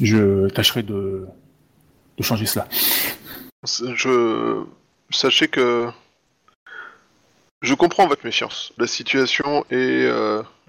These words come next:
Speaker 2: les expériences que nous avons eues ces... toutes ces années où nous avons parcouru, euh, les territoires, euh,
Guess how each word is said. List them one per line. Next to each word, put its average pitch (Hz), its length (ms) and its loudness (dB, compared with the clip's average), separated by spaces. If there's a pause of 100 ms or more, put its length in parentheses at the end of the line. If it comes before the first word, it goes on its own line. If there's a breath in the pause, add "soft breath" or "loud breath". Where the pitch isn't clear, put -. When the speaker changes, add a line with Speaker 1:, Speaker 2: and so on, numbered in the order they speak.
(160)
Speaker 2:
les 113 380 2
expériences 131 500 0
que 123 80 -4
nous 120 220 -4
avons 123 240 0
eues 135 120 -2
ces... 120 460 0 (560)
toutes 135 140 -4
ces 131 240 2
années 135 280 2
où 127 140 -2
nous 120 180 -8
avons 120 120 -2
parcouru, 127 680 -2
euh, 110 100 -2 (220)
les - 80 -12
territoires, 127 640 2
euh, 113 200 -2